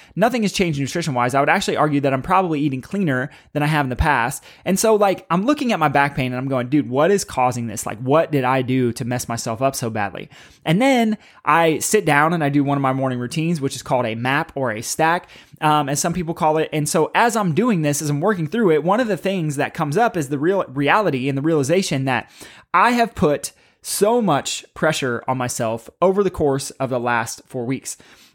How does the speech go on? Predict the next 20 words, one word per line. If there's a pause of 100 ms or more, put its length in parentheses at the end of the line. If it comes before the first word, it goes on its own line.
Um,
there
are
multiple
chiropractic
training
programs
that
I'm
trying
to
launch,
finishing (240)
one
out, (260)
um,
selling
a
new
one,